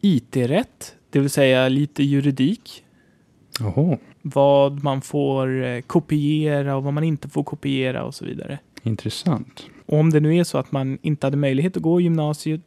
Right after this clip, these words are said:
Speaker 1: så kan man, man kan läsa upp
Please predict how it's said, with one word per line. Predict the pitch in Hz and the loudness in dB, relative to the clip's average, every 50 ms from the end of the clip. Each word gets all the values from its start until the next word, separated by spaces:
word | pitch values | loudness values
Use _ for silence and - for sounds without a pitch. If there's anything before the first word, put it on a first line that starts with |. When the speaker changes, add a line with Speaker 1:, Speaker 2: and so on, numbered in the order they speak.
| _ _ - | _ _ -10
Speaker 1:
så | - - 147 139 135 135 135 - - _ | -2 0 0 0 0 -2 -6 -8 -12 _
kan | - - 135 131 | -8 -6 -6 -4
man, | 131 131 131 127 131 131 135 _ _ _ _ _ _ _ _ _ - | -4 -4 -6 -6 -6 -8 -10 _ _ _ _ _ _ _ _ _ -10
man | 151 135 | -10 -8
kan | - - 139 139 | -6 -4 -4 -4
läsa | 135 127 - - 139 | -4 -4 -4 -4 -2
upp | 139 135 - _ _ _ | -2 -2 -4 _ _ _